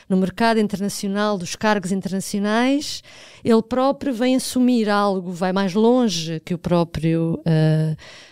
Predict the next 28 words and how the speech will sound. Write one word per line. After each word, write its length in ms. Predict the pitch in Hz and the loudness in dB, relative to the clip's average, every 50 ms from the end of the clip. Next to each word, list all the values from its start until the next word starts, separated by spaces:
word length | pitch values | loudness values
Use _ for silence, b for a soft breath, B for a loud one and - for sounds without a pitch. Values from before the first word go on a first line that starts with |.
| B | B
primeiro-ministro 880 | B - 180 185 185 180 175 196 202 220 240 - - - 262 294 254 - | B 0 2 2 4 4 4 4 4 4 2 0 -2 -4 -2 -2 -2 -2
e 120 | - 240 233 | -2 -2 -2
vem 260 | 190 196 240 240 240 | 0 0 0 2 2
dizer 560 | 202 220 226 214 247 254 262 269 269 262 - _ | 0 0 -2 -2 0 2 2 2 2 0 -4 _
que 480 | - - 277 277 269 262 262 262 - - | -6 -2 -2 0 2 2 0 0 -2 -4
foi 180 | - - - 190 | -4 -2 0 2
um 60 | 208 | 2
convite. 600 | 208 - 233 240 196 185 214 214 214 - - - - | 2 4 2 2 2 2 0 0 0 -4 -8 -12 -6
Ora, 240 | - 180 165 151 165 | -2 -2 0 0 -2
sabe-se 320 | 156 - - 170 156 - - | -2 -2 -2 -2 -2 -4 -8
perfeitamente 540 | - - - 170 - 180 196 196 185 - | -8 -6 -6 -4 -2 0 0 0 0 -2
que 80 | - - | -4 -10
os 80 | 160 - | -12 -6
convites, 500 | - - 185 170 165 220 233 - - - | -2 -2 0 0 2 0 0 0 -4 -6
primeiro, 500 | - - 208 226 277 311 330 339 - 247 | -4 -2 0 2 2 2 0 0 0 0
não 100 | 190 190 | 0 2
é? 180 | 208 220 254 | 0 0 0
Nestes 320 | 220 190 185 - - - - | -2 -2 -2 -2 -4 -6 -6
cargos 360 | - 214 220 247 262 - - | -6 -6 -6 -6 -6 -4 -2
só 100 | 233 208 | -2 0
existem 520 | 202 175 185 208 202 - - 202 190 196 B B B B B B B B B | 0 0 0 -2 -2 -2 -2 -4 -4 -4 B B B B B B B B B
os 140 | 214 - | -4 -2
convites 380 | - - 240 214 - 269 - - | 0 0 -2 0 0 -2 -2 -2
quando 220 | - - 240 208 | 0 0 0 0
a 20 | 233 | 0
coisa 220 | - 233 226 226 | 0 0 0 0
é 40 | 226 | 0
formal. 440 | - - 214 196 170 151 147 139 | 0 0 0 2 2 2 2 0